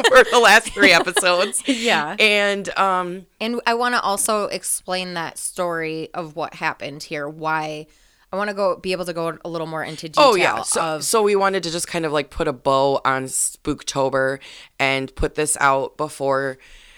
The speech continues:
Speaker 1: Halloween. It was our goal. I think we did a really good job with our goals. I mean, we've done a lot in the last month.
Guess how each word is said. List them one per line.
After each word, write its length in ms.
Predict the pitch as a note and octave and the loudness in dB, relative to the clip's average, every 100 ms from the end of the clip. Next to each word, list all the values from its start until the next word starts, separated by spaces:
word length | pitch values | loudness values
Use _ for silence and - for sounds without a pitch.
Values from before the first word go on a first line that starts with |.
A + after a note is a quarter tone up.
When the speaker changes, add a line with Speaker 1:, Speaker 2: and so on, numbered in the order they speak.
| - _ - | -20 _ -8
Speaker 1:
Halloween. 560 | F3+ E3 E3 F3+ F#3 - | -2 0 0 -2 -2 -2
It 60 | |
was 160 | D#3 D#3+ | -2 0
our 100 | D3+ | -2
goal. 400 | B2+ D#3+ E3+ F3 | 0 4 6 6
I 120 | F3 C#3+ | 4 0
think 160 | D3 | -8
we 80 | C#3+ | -8
did 120 | D3 C#3+ | -6 -6
a 60 | |
really 220 | C#3 C#3 | -4 -6
good 220 | C#3 C3 C3 | -6 -8 -6
job 520 | D3+ C3+ C#3 C3+ C#3 | -2 0 0 -2 -4
with 160 | C#3 C3 | -8 -6
our 140 | C3 | -6
goals. 480 | C#3+ D3 D3 C#3+ C#3 | -4 -2 -2 -6 -8
I 60 | |
mean, 120 | C#3+ C#3 | -8 -8
we've 140 | D3 | -4
done 180 | E3 D#3 | -4 -2
a 60 | C#3 | -4
lot 380 | B2+ B2 B2+ | -4 -2 -2
in 120 | - C3 | -4 -8
the 100 | A#2+ | -6
last 340 | B2 A#2+ - | -6 -6 -8
month. 300 | A#2 B2 A#2+ | -8 -8 -10